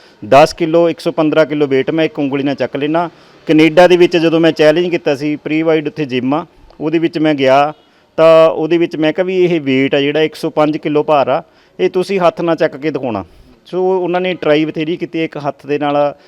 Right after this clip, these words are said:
ਹਿੱਲਿਆ ਵੀ ਨਹੀਂ, ਜੇ ਹਿੱਲਿਆ ਮਾੜਾ ਮੋਟਾ ਹਿੱਲ ਗਿਆ, ਉਹ ਇੱਕ ਹੱਥ ਨਾਲ ਚੱਕਦੇ ਸੀ।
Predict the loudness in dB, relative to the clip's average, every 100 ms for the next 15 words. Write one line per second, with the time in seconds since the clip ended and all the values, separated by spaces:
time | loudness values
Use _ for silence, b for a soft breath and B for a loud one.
0 | b -4 2 4 4 2 0 0 0 0
1 | 2 2 2 0 0 0 -2 0 2 0
2 | 0 -4 -2 -4 -4 -4 -6 -10 -12